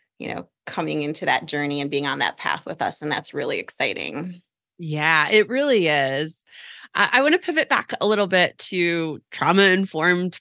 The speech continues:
Speaker 2: practices. Like we're talking about, it is a process, and there's some basic pillars that
Speaker 1: Yeah.
Speaker 2: anchor us to trauma-informed care. Can you talk a little bit about what is at the core of trauma-informed practices and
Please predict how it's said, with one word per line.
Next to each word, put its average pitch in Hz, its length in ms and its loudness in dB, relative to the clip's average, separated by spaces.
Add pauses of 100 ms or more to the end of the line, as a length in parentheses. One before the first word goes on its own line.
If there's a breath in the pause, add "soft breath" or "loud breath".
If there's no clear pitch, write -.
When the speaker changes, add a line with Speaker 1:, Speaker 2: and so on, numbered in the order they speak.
Speaker 2:
practices. 180 1000 0 (280 loud breath)
Like 208 220 2
we're 269 100 -4
talking 240 320 -6
about, 196 280 4
it 180 140 0
is 190 160 -2
a 220 60 -2
process, 170 840 0
and 415 380 2
there's 311 220 -2
some 285 220 -2
basic 214 720 0
pillars 143 760 -4
that 160 240 2
Speaker 1:
Yeah. 160 60 0
Speaker 2:
anchor 170 320 -2
us - 480 -4
to 196 200 0
trauma-informed 156 1160 -2
care. 123 360 -2
Can 208 120 -6
you 214 100 0
talk 208 300 2
a 180 40 -6
little 175 180 2
bit 170 160 2
about 156 340 0 (540 loud breath)
what 226 200 4
is 240 140 4
at 240 140 2
the 190 80 -6
core 165 560 -6 (220)
of 156 380 0 (140)
trauma-informed 160 920 0
practices 135 920 -2
and 139 560 -2